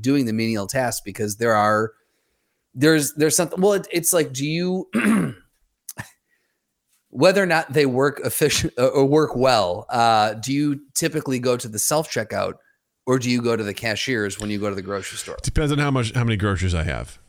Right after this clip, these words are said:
Speaker 2: If,
Speaker 1: Okay.
Speaker 2: uh, typically, I'd say most of the time I go through self-checkout.
Speaker 1: Okay.
Speaker 2: 'Cause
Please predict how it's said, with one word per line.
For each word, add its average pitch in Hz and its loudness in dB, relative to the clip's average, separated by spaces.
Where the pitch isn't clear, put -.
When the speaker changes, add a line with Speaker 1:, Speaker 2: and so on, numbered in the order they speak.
Speaker 2:
If, 95 -2
Speaker 1:
Okay. 107 -2
Speaker 2:
uh, 92 0
typically, 175 -2
I'd 139 -2
say 139 0
most 113 0
of 139 -4
the - -2
time 120 0
I 113 0
go 101 0
through 95 -2
self-checkout. - -4
Speaker 1:
Okay. 127 -6
Speaker 2:
'Cause 98 0